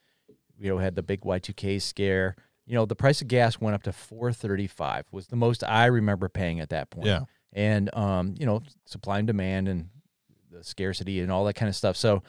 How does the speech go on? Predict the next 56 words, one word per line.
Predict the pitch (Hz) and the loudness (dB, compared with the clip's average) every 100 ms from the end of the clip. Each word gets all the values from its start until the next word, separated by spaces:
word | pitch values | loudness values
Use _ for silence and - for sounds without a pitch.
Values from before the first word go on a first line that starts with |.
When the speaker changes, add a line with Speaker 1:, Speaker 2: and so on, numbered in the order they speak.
| _ _ _ - | _ _ _ -4
Speaker 1:
um, | 104 101 92 90 _ _ _ _ _ _ _ _ _ | 0 2 0 -4 _ _ _ _ _ _ _ _ _
I | - | 0
remember | 131 160 143 127 110 87 _ _ _ _ | 4 6 6 6 2 -2 _ _ _ _
having | - 123 120 | -2 0 2
to | 113 | -2
coordinate, | - - 131 131 104 90 - | -6 0 4 4 4 0 -2
"Okay, | 101 - 113 | -4 0 0
we're | 98 | 2
gonna | 104 120 | 2 2
go | 95 110 | 4 2
to | 135 | 2
town | - 117 117 113 117 - | 2 4 4 4 0 -2
and | 95 | -4
we're | |
gonna | 101 98 | 0 0
go | 98 101 | 2 2
over | 127 | 4
here | 117 120 | 2 2
and | 120 | 2
we're | 101 | 0
gonna | 98 | 0
go | - | 2
over | 113 117 | 4 4
here | 120 120 | 4 4
and | 101 | 4
go | 98 | 2
over | 113 | 2
here | 104 117 117 | 0 0 0
and | 90 | -2
go | 95 101 | -2 -2
over | 107 | 0
here." | 101 107 | 0 0
Speaker 2:
Yep. | 87 98 - | 0 -4 -4
Speaker 1:
You | 113 | 2
know, | |
you're | 117 110 | 4 4
just | 107 117 - | 2 -2 -4
c-, | - | -4
consolidating | - 117 117 123 107 101 98 | 0 2 6 6 6 4 2
all | - 92 120 | 2 4 4
your | 139 | 4
trips | - 143 - | 2 0 0
down | 107 98 95 | 0 2 0
to | - 104 95 95 - - | 0 0 0 -2 -6 -6
the | 95 | 0
most | 104 107 113 - | 4 4 4 0
important | 110 104 104 87 | -2 0 -2 -2
things. | - 92 | -4 2
Speaker 2:
Yeah. | 110 147 - | 4 2 0
Speaker 1:
And | 95 | -2
I | 95 | 0
think | 110 98 | 0 -2
I'm | 98 | -6
feeling | 104 107 95 95 | -4 -2 0 0
that | 90 92 | 0 -2
again. | 98 98 | -2 -2